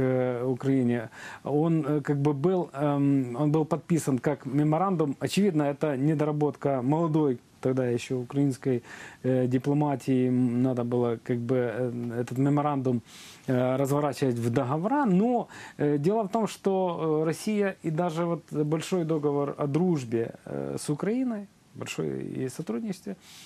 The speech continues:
она как бы, э, тоже попрала. И фактически все договоренности и по Черноморскому флоту, то есть вот этим движением, э, передела границ, э,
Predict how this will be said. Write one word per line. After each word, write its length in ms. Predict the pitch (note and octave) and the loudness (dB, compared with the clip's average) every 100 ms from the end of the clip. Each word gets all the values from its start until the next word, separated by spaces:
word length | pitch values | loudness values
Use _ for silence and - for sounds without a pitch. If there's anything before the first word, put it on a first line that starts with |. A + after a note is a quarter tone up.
| - | -6
она 200 | C#3+ F3+ | -2 -2
как 160 | F#3 F3+ | -2 -4
бы, 200 | D#3+ F3 | 0 2
э, 1040 | E3+ E3 - D3+ D3 C#3+ C#3 C#3 C3+ C3 C3 | 2 0 -2 -2 0 0 2 0 0 -4 -2
тоже 200 | E3 D3+ | -2 0
попрала. 520 | D3+ D3+ D3 A#2 G2 - _ _ _ _ _ _ _ _ - - - - - | -2 -2 -2 -2 -6 -16 _ _ _ _ _ _ _ _ -20 -20 -20 -20 -6
И 40 | A#2+ | -2
фактически 500 | C3+ F3 D#3 - C#3+ | -2 0 -2 -2 -4
все 240 | - F3+ | 0 -2
договоренности 640 | C3+ B2+ C#3 B2 A2+ - | 0 -2 -2 -2 -4 -4
и 140 | A#2 A2+ | -4 -4
по 120 | - | -6
Черноморскому 600 | B2+ F3 G#3+ A3 - F3 | -2 0 0 -2 -2 -4
флоту, 320 | C#3+ E3 C#3+ | -2 -4 -4
то 140 | A#2+ D3+ | -6 -6
есть 100 | C3+ - | -6 -2
вот 220 | D3+ D3 | -2 0
этим 340 | F3+ F3+ D3+ - | 0 0 -2 -2
движением, 720 | C#3 C#3+ C#3+ D3+ B2+ A2+ B2 - - - - | -2 0 0 0 -2 -4 -8 -14 -20 -16 -6
э, 240 | B2+ B2+ | -4 -4
передела 640 | A#2 D3 D3 C#3+ C#3+ C3 | -2 -2 0 0 0 0
границ, 640 | B2 D3 D3+ G3 G3+ - - - - - | 0 0 2 2 0 -6 -16 -20 -18 -6
э, 420 | B2 B2 A#2+ A2+ | -2 0 -2 -4